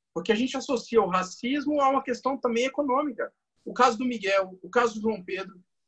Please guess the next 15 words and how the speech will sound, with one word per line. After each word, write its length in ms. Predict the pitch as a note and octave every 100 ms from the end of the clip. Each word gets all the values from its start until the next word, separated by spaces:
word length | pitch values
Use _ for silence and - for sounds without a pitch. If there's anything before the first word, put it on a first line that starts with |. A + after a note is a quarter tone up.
| _
todos 400 | C#4 F4+ C#4 G3
eles 320 | A#3 C#4+ A3 -
são 220 | - C4
também 220 | B3+ C4+
vivências 560 | A#3 A3 G#3+ C4+ C#4 B3
em 80 | B3+
comunidades 640 | B3+ A#3+ A3+ G3+ A#3 A3+
não 260 | A3+ C4 D#4 -
tão, 220 | C4+ C#4+ _ _ _ _ _ -
ah, 100 | E3+
vamos 280 | E3+ F#3+ F#3
assim, 220 | F#3 D#3
comunidades, 500 | - A3 A3+ B3 - -
não 180 | A#3 E4
são, 180 | G4+